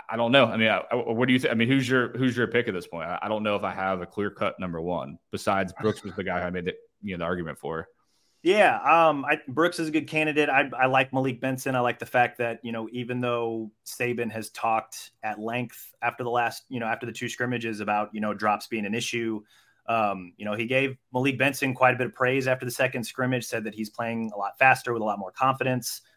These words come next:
Speaker 2: Um, he's kind of built in the same mold as a Ja'Corey Brooks. So, you know, could they be battling for, you know, that starting Z position? Could Benson overtake him for some, you know, first team snaps?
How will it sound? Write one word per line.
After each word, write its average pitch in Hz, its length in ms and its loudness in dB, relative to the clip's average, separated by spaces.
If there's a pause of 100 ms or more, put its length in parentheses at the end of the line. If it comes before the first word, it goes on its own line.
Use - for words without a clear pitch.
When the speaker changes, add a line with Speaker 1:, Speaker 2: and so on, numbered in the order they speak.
(140)
Speaker 2:
Um, 104 160 -2
he's 98 120 -6
kind 123 160 0
of 104 100 -6
built 123 180 -2
in 120 80 -6
the 110 60 -4
same 123 260 0
mold 120 380 -2
as 117 80 -2
a 120 80 -2
Ja'Corey 123 420 0
Brooks. 120 400 -2
So, 104 380 -2
you 107 100 -4
know, 98 260 -6 (200)
could 110 120 -12
they 113 140 -4
be 110 140 -2
battling 110 640 2
for, 113 580 -2 (360)
you 113 100 -4
know, 107 100 2
that 104 220 2
starting 113 420 0
Z 120 260 -2
position? 123 600 2
Could 101 200 -8
Benson 110 300 -6
overtake 110 460 -6
him 113 140 -4
for 107 160 -4
some, 98 440 -6
you 110 140 -4
know, 98 180 -2
first 107 280 -6
team 101 160 -8
snaps? 117 640 -2